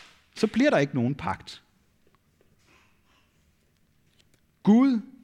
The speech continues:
giver os Helligånden, hører vi i dag. Gud giver, og Gud fuldender ved at give sig til kende. Når mennesker kommer til tro, så giver Gud sig til kende. Og til sidst har han lovet,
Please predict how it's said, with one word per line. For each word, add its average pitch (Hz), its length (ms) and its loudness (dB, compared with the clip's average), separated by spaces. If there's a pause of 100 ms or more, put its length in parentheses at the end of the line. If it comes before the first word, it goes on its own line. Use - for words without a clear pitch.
(180)
giver 196 240 2
os 156 280 -4
Helligånden, 113 600 0 (320)
hører 117 220 2
vi 110 140 -2
i 90 40 -6
dag. 87 300 -8 (680)
Gud 254 260 4
giver, 220 480 2 (340)
og 196 180 2
Gud 208 240 4
fuldender 160 600 2 (300)
ved 147 100 4
at 143 100 4
give 143 140 0
sig 117 200 -2
til - 120 -6
kende. 110 420 0 (420)
Når 160 100 2
mennesker 240 480 2
kommer 165 300 0
til 151 180 -2
tro, - 480 -2 (1400)
så 180 100 2
giver 185 180 2
Gud 165 200 0
sig 165 180 -4
til - 120 -12
kende. 131 320 -2 (560)
Og 143 180 -2
til 127 140 -6
sidst - 420 -2
har 139 80 -4
han 127 160 -2
lovet, 135 420 2